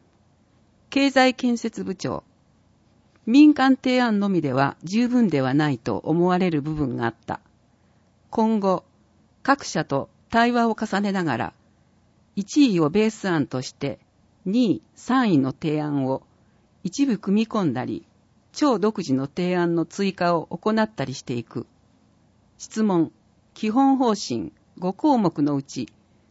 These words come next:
具体的にはどこが足りなかったか。経済建設部長。基本方針の子どもが楽しめる場を充実、高齢者の生きがいを創出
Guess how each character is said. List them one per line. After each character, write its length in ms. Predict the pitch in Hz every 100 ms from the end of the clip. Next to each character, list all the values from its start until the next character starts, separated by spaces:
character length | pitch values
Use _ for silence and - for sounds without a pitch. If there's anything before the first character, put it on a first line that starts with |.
| -
具 140 | 170 208
体 240 | 247 262
的 220 | 254 247
に 160 | 233 185
は 220 | 117 - _ _ -
ど 120 | 165
こ 120 | 262
が 100 | 254
足 160 | 247 240
り 80 | 226
な 120 | 220
か 120 | 214
っ 60 | 214
た 80 | 190
か。 220 | - 110 _ _ _ _ _ _ _ _ _ _ _ _ _ _ _ _ -
経 220 | 269 262
済 200 | 262 254
建 220 | 240 226
設 300 | 220 208 160
部 100 | 165
長。 260 | - 87 - _ _ _ _ _ _ _
基 180 | - 226
本 280 | 294 285
方 220 | 277 277 240
針 220 | 147 135
の 260 | 127 127 _ _ _ _ _
子 140 | - 240
ど 120 | 285
も 140 | 285
が 140 | 269 269
楽 260 | 262 247
し 140 | 240 240
め 100 | 240
る 120 | 185
場 180 | 165 151
を 80 | 135
充 280 | 151 170 156
実、 420 | 160 - 131 - _ _ _ _ _ _
高 260 | - 285 302
齢 200 | 311 247
者 160 | 180 156
の 160 | 147
生 100 | 175
き 160 | - 240
が 160 | 247
い 100 | 233 226
を 80 |
創 280 | 226 214 220
出 380 | 220 - 165